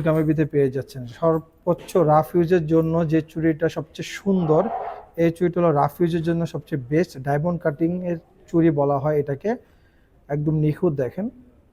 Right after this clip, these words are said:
ইউজ করে সবচেয়ে মজা পাওয়া যায় এই চুড়িগুলো রাফ ইউজের জন্য। এটা টু পয়েন্ট ফোর সাইজ আছে, আমাদের কাছে টু পয়েন্ট সিক্স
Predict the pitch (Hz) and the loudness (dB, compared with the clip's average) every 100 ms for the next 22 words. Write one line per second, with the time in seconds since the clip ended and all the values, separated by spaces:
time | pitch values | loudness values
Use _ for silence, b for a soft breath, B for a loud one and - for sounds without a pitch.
0 | _ _ _ - 160 185 - 180 185 - | _ _ _ -2 2 2 2 0 0 -4
1 | - 185 156 156 156 156 143 143 143 135 | -2 0 4 4 4 4 4 2 2 -2
2 | 123 131 202 - - 135 - 143 147 143 | -2 -4 -4 -6 -4 -2 -2 -2 -2 -2
3 | 160 - 156 156 160 180 175 - 196 190 | -2 -2 -2 0 0 0 -2 2 2 2
4 | 160 143 135 147 143 147 165 160 165 - | -2 -2 -4 -4 -4 -2 -4 -4 -6 -6
5 | 160 160 151 175 170 - 233 233 | -8 -6 -6 -6 -6 -6 -6 -6